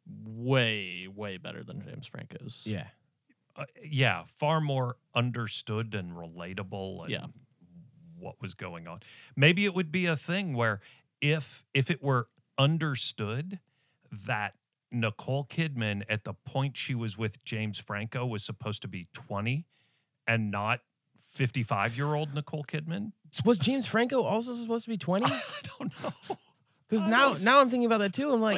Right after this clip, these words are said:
Speaker 3: Like
Speaker 2: he's almost forty.
Speaker 3: Right. Uh,
Speaker 1: Yeah.
Speaker 3: yeah.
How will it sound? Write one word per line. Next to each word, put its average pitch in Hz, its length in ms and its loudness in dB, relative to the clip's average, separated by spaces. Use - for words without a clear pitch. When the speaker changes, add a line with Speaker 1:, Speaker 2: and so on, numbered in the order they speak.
Speaker 3:
Like - 120 -16
Speaker 2:
he's 254 680 -2
almost 262 300 2
forty. 277 480 0
Speaker 3:
Right. 160 280 8
Uh, 143 140 6
Speaker 1:
Yeah. 123 200 0
Speaker 3:
yeah. 143 280 6